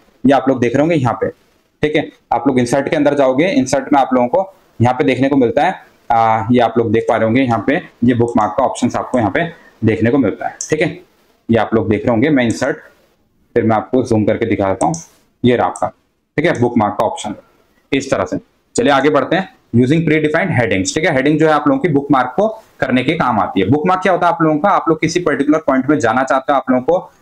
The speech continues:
location को जो है mark करना है, तो आप लोग bookmark की मदद से mark कर पाते हो, ठीक है। अगला क्वेश्चन है आप लोगों का क्वेश्चन number six, on opening a new file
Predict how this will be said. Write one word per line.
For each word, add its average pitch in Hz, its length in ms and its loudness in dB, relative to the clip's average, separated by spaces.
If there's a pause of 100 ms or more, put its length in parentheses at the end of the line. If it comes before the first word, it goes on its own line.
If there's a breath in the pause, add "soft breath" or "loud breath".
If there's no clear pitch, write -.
(160)
location 156 480 2
को 180 120 2
जो 156 120 2
है 175 200 0
mark 147 300 2
करना 143 240 0
है, 160 60 0
तो 175 100 0
आप - 160 0
लोग 156 180 0
bookmark 131 400 2
की 160 80 0
मदद 120 220 0
से 180 180 -2 (340 soft breath)
mark - 240 2
कर 127 140 0
पाते - 280 -2
हो, - 80 -10 (340)
ठीक 160 120 -2
है। 160 160 0 (220)
अगला 139 200 0
क्वेश्चन 170 260 0
है 160 60 2
आप 147 120 -2
लोगों 147 140 2
का 170 40 0
क्वेश्चन 151 200 0
number 143 160 2
six, 165 240 -4
on - 180 -2
opening 170 300 2
a 170 60 2
new 156 180 2
file 156 220 -2